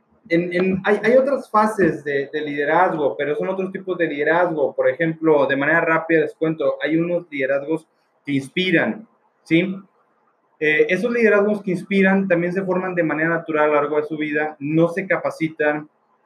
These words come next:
no, no, no llevan una capacitación constante de la, como la que hablamos en el otro ejemplo. Eh,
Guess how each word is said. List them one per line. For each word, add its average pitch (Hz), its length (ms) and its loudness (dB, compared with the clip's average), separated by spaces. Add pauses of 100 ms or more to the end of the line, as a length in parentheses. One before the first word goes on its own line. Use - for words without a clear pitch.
(180)
no, 156 440 0
no, 180 280 2
no 185 160 0
llevan 196 300 4
una 196 200 2
capacitación 156 760 -4
constante 151 420 -4
de 143 60 2
la, 131 160 -2
como 117 160 -10
la 107 120 -4
que 113 80 -6
hablamos 120 400 -4
en 110 80 -8
el 110 80 -4
otro 117 180 -10
ejemplo. 117 480 -6 (880)
Eh, 139 440 2